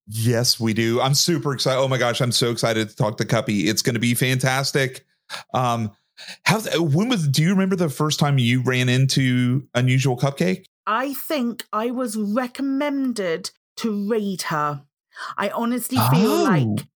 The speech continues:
Speaker 2: the first time I met Cuppy, it was a, it was a recommendation of somebody who was watching my stream to raid her, and I raided her, and I bloody love her. And I,
Speaker 1: Yeah.
Speaker 2: I, I knew her, her, her sister is, um,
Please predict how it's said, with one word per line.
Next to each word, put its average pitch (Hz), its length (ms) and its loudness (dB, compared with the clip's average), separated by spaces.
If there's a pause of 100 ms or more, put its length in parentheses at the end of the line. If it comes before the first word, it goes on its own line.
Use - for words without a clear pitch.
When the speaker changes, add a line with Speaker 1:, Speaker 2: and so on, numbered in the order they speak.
(120)
Speaker 2:
the 208 60 -8
first 247 400 -4
time 254 340 -2
I 214 180 -2
met 220 240 -4
Cuppy, 202 440 -2
it 175 280 -2
was 185 200 -4
a, 185 340 -2
it 180 120 -6
was 175 140 -4
a 190 60 -2
recommendation 196 1080 -2 (320)
of 185 160 0 (220)
somebody 214 440 -4
who 220 60 0
was 208 160 -2
watching 208 280 -4
my 196 120 -2
stream 180 420 -2
to 175 160 -6
raid 180 320 -4
her, 165 260 -2 (320)
and 196 120 -2
I 208 80 -2
raided 202 400 -2
her, 175 360 -2 (240)
and 170 120 -2
I 165 80 -2
bloody 196 640 -2
love 196 260 0
her. 156 400 -2 (320)
And 226 160 0
I, - 80 4
Speaker 1:
Yeah. 110 280 2 (220)
Speaker 2:
I, 277 60 0
I - 20 -2
knew 302 640 -2
her, 233 160 -2
her, 254 160 0 (380)
her 247 180 -2
sister 262 640 -4
is, 220 500 -2
um, 196 640 -2